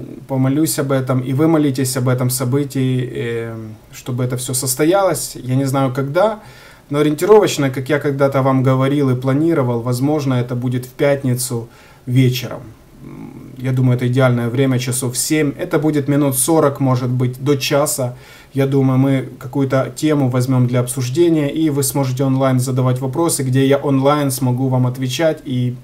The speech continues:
если я не все смогу вам ответить или не буду компетентен на дан-, на данный момент ответить, то я вам отвечу потом в своих видео. Я думаю, это всех нас воодушевит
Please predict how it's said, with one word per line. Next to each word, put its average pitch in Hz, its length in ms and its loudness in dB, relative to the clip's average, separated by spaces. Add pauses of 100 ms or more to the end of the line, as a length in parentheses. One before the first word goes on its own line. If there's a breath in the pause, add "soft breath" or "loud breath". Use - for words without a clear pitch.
если 139 360 -2
я 135 100 0
не 131 120 2
все 127 240 -4
смогу 127 300 -2
вам 127 180 0
ответить 123 400 -4
или 127 140 0
не 123 120 2
буду 123 240 -2
компетентен 135 680 -2
на 123 100 4
дан-, 127 260 2
на 143 100 0
данный 131 420 0
момент 131 440 2
ответить, 127 420 -4 (760 loud breath)
то 127 320 0
я 135 140 4
вам 147 160 0
отвечу 127 760 -2
потом 139 400 0
в 127 40 -4
своих 123 380 -2
видео. 120 340 0
Я 117 120 -4
думаю, 127 300 2
это 123 120 -2
всех 127 320 -4
нас 127 220 -4
воодушевит 131 760 -2